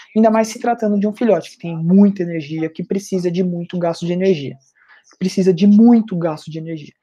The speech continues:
Então, ela foi lá e deixou os cachorros, e aí o que aconteceu? A hora que ela chegou, bum, tudo havia sido explodido. E aí, ela relata uma coisa aqui. Os dois cachorros estavam no ambiente, mas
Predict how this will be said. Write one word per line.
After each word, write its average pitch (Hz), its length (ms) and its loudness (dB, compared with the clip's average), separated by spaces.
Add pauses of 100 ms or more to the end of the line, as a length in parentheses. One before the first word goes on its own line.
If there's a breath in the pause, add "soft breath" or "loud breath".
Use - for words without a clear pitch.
(140)
Então, 254 220 -4 (220 loud breath)
ela 269 120 0
foi 302 160 -2
lá 247 220 4 (280 loud breath)
e 302 80 -2
deixou 302 300 0
os 233 80 -4
cachorros, 254 480 0
e 269 40 0
aí 262 100 0
o - 20 -2
que 262 80 -6
aconteceu? 247 600 -2 (180)
A 170 60 -2
hora 170 120 2
que 175 100 -4
ela 196 100 -2
chegou, 240 420 -4 (260)
bum, 139 460 -8 (100)
tudo 185 160 -6
havia 165 200 -6
sido 160 500 -10
explodido. 139 680 -6 (320 loud breath)
E 339 80 2
aí, 294 440 2 (300 loud breath)
ela 214 140 4
relata 226 420 0
uma 233 120 -2
coisa 220 200 0
aqui. - 340 -12
Os 196 160 -6
dois 254 220 2
cachorros 240 400 -4
estavam 196 380 0
no 196 120 -4
ambiente, 180 560 -10 (100)
mas 233 840 -6